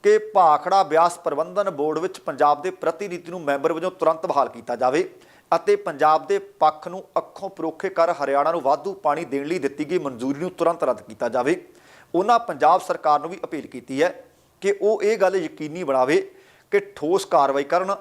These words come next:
ਅਤੇ ਪੰਜਾਬ ਦੇ ਵਿੱਚੋਂ ਕਿਸੇ ਵੀ ਹੈੱਡ ਵਰਕਸ ਰਾਹੀਂ ਹਰਿਆਣਾ ਨੂੰ ਵਾਧੂ ਪਾਣੀ ਨਾ ਛੱਡਿਆ ਜਾਵੇ ਅਤੇ ਹਰਿਆਣਾ ਨੂੰ ਪਹਿਲਾਂ ਛੱਡੇ ਜਾ ਰਹੇ ਵਾਧੂ ਪਾਣੀ ਨੂੰ ਵੀ ਰੋਕਿਆ ਜਾਵੇ। ਸੁਖਬੀਰ ਨੇ ਚੇਤਾਵਨੀ ਦਿੱਤੀ ਹੈ ਕਿ ਜੇਕਰ ਪੰਜਾਬ ਸਰਕਾਰ ਅਜਿਹਾ ਕਰਕੇ ਹਰਿਆਣਾ ਤੇ ਕੇਂਦਰ ਸਰਕਾਰ ਦੇ ਦਬਾਅ ਅੱਗੇ ਝੁਕ ਜਾਂਦੀ ਹੈ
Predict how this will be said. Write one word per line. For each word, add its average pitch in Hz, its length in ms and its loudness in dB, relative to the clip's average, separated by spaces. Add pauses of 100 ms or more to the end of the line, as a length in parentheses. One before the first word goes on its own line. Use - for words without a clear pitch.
(100)
ਅਤੇ 190 200 0
ਪੰਜਾਬ 147 440 2
ਦੇ 180 80 -6
ਵਿੱਚੋਂ 175 300 -8
ਕਿਸੇ 180 340 -6
ਵੀ 185 160 -8 (120)
ਹੈੱਡ 151 200 2
ਵਰਕਸ 143 360 -4
ਰਾਹੀਂ 143 260 -2 (440)
ਹਰਿਆਣਾ 156 460 4
ਨੂੰ 185 120 -6
ਵਾਧੂ 151 320 0
ਪਾਣੀ 156 320 -4
ਨਾ 180 120 2
ਛੱਡਿਆ 123 320 -4
ਜਾਵੇ 131 300 0 (540)
ਅਤੇ 202 220 2
ਹਰਿਆਣਾ 139 440 2
ਨੂੰ 185 80 -6
ਪਹਿਲਾਂ 185 440 -2
ਛੱਡੇ 143 320 -2
ਜਾ 165 180 4
ਰਹੇ 170 140 2
ਵਾਧੂ 151 360 -2
ਪਾਣੀ 147 320 -4
ਨੂੰ 165 100 -10
ਵੀ 180 60 -6
ਰੋਕਿਆ 135 300 -2
ਜਾਵੇ। 143 320 0 (480)
ਸੁਖਬੀਰ 165 520 -2
ਨੇ 220 140 -2
ਚੇਤਾਵਨੀ 156 500 0
ਦਿੱਤੀ 151 280 -6
ਹੈ 180 60 -2
ਕਿ 185 140 -4
ਜੇਕਰ 156 340 -4
ਪੰਜਾਬ 156 400 0
ਸਰਕਾਰ 160 460 -2 (100)
ਅਜਿਹਾ 139 260 -2
ਕਰਕੇ 147 500 -4 (380)
ਹਰਿਆਣਾ 151 440 4
ਤੇ 202 160 -2
ਕੇਂਦਰ 175 380 -4
ਸਰਕਾਰ 160 380 0
ਦੇ 175 140 -6
ਦਬਾਅ 143 420 0
ਅੱਗੇ 151 180 -4
ਝੁਕ 190 240 -6
ਜਾਂਦੀ 127 340 -2
ਹੈ 180 220 0